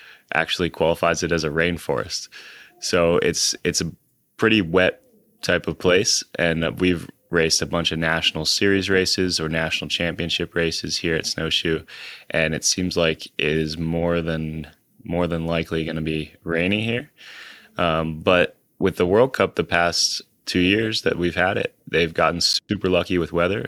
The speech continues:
especially last year having a double header, like a full week of racing with no rain was pretty rare. And I think people expected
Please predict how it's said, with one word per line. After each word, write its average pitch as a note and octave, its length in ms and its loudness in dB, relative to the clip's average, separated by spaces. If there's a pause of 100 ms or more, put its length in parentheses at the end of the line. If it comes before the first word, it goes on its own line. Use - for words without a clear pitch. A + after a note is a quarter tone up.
(100)
especially - 320 -2
last - 400 -2
year E2 120 2
having D#2+ 280 0
a D#2+ 40 -4
double E2+ 360 0
header, E2+ 420 0 (300)
like - 80 -4
a - 40 -4
full F#2 420 2
week F2+ 340 0
of D#2 160 -4
racing E2 460 0
with D#2 200 -6 (380)
no E2+ 240 0
rain E2+ 380 0
was D#2+ 280 -2 (380)
pretty G#2+ 260 4
rare. D#2 540 0 (160)
And E2+ 160 2
I E2 80 2
think E2+ 300 -2
people E2+ 340 2
expected - 680 -2